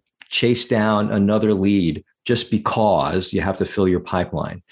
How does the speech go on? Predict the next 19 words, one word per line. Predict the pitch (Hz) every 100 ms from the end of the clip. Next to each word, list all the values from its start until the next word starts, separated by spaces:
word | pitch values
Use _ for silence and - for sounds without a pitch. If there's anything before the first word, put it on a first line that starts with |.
| - -
You | 98
want | 104 120 151
it | 131
to | 92
be | 104 101 95
successful. | - 90 - - 95 - - 82 - - -
You | 90
want | 90 98 107
to | 85 - -
develop | 87 78 101 110
a | 95
relationship | 80 73 98 131 113 - 82 -
and | 82
get | 85
to | -
know | 82 107
somebody | 123 104 85 80 80 85
and, | 85 82 -
and | 92 85